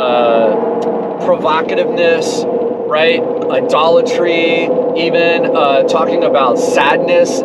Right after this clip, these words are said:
and stuff that puts you in a, in a dump mood,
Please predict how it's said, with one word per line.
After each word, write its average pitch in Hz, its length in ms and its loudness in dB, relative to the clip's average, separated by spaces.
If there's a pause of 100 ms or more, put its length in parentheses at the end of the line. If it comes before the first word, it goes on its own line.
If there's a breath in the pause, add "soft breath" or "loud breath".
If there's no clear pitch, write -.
and 123 460 0
stuff 170 300 2
that - 140 0
puts - 240 0
you - 160 0
in - 60 0
a, - 380 -2
in - 100 0
a - 260 -2
dump 160 240 2
mood, - 480 0